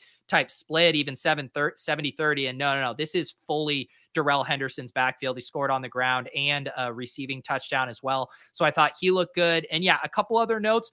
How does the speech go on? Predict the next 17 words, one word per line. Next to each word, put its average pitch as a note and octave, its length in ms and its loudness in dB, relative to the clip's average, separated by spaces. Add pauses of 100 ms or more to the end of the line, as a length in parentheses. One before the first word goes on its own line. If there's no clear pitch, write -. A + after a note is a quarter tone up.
(200)
but F3 160 2
I D#3+ 140 4
will D3+ 180 -2
save E3 420 0
them, D#3+ 320 0 (100)
uh, C#3 340 2 (100)
for C3+ 160 -2
maybe C#3+ 320 -4
some C#3 220 -8
other D3 260 -2
segments D#3+ 460 -4
here. D#3 280 0 (180)
One G3+ 140 4
other F#3+ 160 4
one F3+ 160 0
I'll F3 100 2
mention, E3 500 -2